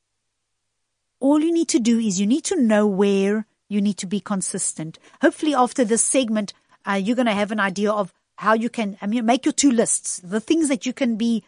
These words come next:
spontaneous in and the things that you can be disciplined and structured and consistent in.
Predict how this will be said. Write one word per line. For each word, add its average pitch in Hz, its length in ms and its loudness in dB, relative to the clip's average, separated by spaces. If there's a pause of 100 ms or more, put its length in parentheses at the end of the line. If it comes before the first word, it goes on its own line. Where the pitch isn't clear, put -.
(100)
spontaneous 294 720 0
in 381 180 -2 (320)
and 214 160 -2
the 214 60 -2
things 277 240 2
that 254 160 -2
you 247 80 0
can 233 200 0
be 233 300 0 (260)
disciplined 226 580 0 (100)
and 208 160 -6
structured - 640 -2
and 202 160 -6
consistent 208 720 -2
in. 175 320 -12